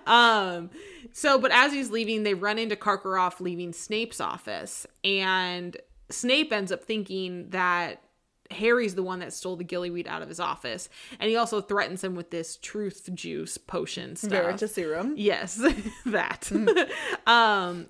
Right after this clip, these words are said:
Speaker 1: and he, and this is where Snape also says that if anything else gets stolen f-, for Harry to make more polyjuice potion, he's gonna get him basically suspended. So again, we get the idea that someone in here is making polyjuice potion and is not who we think they are.
Speaker 2: Hint, hint.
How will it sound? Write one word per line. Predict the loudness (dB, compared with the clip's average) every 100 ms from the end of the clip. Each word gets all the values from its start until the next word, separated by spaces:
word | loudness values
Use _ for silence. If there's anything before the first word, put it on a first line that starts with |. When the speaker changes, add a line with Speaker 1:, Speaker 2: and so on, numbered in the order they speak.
| _
Speaker 1:
and | 0 0
he, | 0 -4
and | -2
this | -2 -4
is | -4
where | -4
Snape | -2 -4 -2 0
also | 0 0 -2
says | -2 -2 -4 -8 -16 -20 -2
that | 4 6 4
if | -2
anything | -4 -4 -2 -2 -2
else | -2 -2
gets | -4 -4 -4
stolen | -2 2 2 2 -2 -6 -8 -12 _ _ _ _ -20
f-, | -20 -18 -16
for | -2 -2
Harry | 0 0 0
to |
make | 0 -4 -4
more | -2 -2
polyjuice | -4 0 2 2 -2 -8 -8
potion, | -8 -6 -8 -10
he's | -6 -6
gonna | -6 -8
get | -8 -8
him | -10 -14 _ -6
basically | -6 -6 -10 -10
suspended. | -10 -2 0 2 0 -4 -14 -20
So | -4 0
again, | 2 2 0
we | -2
get | 0 -2 -2
the | -4 -2 -4
idea | -4 0 -2
that | -2 -6
someone | -2 0 2 0
in | 0
here | 0 0
is | 0
making | 0 -4 -4
polyjuice | 2 4 4 2 -4 -2
potion | -4 -2 -6 -6 -8
and | -8 -6
is | -4
not | 2 2 2
who | -4
we | -2
think | 0 0
they | 2 2
are. | 4
Speaker 2:
Hint, | 4 2
hint. | 2 4 4 4